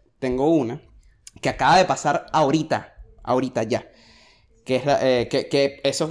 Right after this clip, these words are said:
eso me dio la idea para este episodio. Yo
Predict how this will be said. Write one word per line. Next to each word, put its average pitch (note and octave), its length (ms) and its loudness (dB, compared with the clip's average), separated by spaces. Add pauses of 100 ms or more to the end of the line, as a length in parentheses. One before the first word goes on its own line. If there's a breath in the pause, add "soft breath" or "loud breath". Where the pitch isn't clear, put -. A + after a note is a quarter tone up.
eso C#3 180 -4
me D3+ 120 4
dio C3+ 100 2
la C3+ 80 2
idea D3+ 160 4
para C#3+ 140 -2
este - 100 -10
episodio. B2+ 460 -8 (1300 soft breath)
Yo C#3 640 2